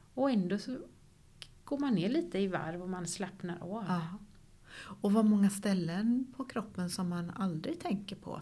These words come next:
Speaker 2: tänker jag.
Speaker 1: Nej.
Speaker 2: Utan man bara rusar, rusar igenom
Speaker 1: Mm.
Speaker 2: tillvaron.
Speaker 1: Precis.
Speaker 2: Ja.
Speaker 1: Och som jag sa innan,
Speaker 2: Mm.
Speaker 1: tanken är inte att man ska känna att man, om man känner att man har ont i knät, oj, aj, vad ska jag göra? Utan
Speaker 2: Mm.
Speaker 1: man bara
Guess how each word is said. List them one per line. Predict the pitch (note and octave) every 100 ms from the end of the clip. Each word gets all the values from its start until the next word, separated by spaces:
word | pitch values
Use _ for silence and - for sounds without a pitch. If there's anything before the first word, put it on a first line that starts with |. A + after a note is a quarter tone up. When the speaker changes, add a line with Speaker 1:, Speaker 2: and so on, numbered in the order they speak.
| -
Speaker 2:
tänker | - - -
jag. | - -
Speaker 1:
Nej. | G#3+ A3+ A#3+ C4+ F4 - - -
Speaker 2:
Utan | G3 G3+ F#3+
man | F#3+ G3+
bara | C#4+ G#3+
rusar, | F#3+ F#3+ F#3+ G3 F#3+ F#3+ - - -
rusar | - G3+ G3+ - G3
igenom | G3 E3+ F3 G#3+ F4+
Speaker 1:
Mm. | D4 E3+ F3+ D#4 - -
Speaker 2:
tillvaron. | - B3 F#3 D#3 - F#3
Speaker 1:
Precis. | G3 G3 - C#4+ A#3+
Speaker 2:
Ja. | A#3 A3 - - - - - - - -
Speaker 1:
Och | F#3+
som | G3+ G3
jag | D#3+
sa | D#3 E3+
innan, | F3 G3
Speaker 2:
Mm. | G#3
Speaker 1:
tanken | - F#3 D#3+ G3+
är | E4+
inte | F#4+ F3
att | F3
man | E3
ska | - D#3+
känna | - F3 D3+
att | D3 D3+
man, | D3+ D3+
om | - D3+
man | D#3
känner | - A#3 F#4+ F4+
att | F4
man | D4+
har | A#3+ F3+ D#3+ E3 G#3+
ont | E3+ D#3 D3 -
i | - D3+
knät, | - D#3 G#3+ G3 -
oj, | - G3+ - -
aj, | F#3 F3 -
vad | D#3+
ska | -
jag | E3+
göra? | -
Utan | -
Speaker 2:
Mm. | F3+
Speaker 1:
man | A3+
bara | B3+ F#4+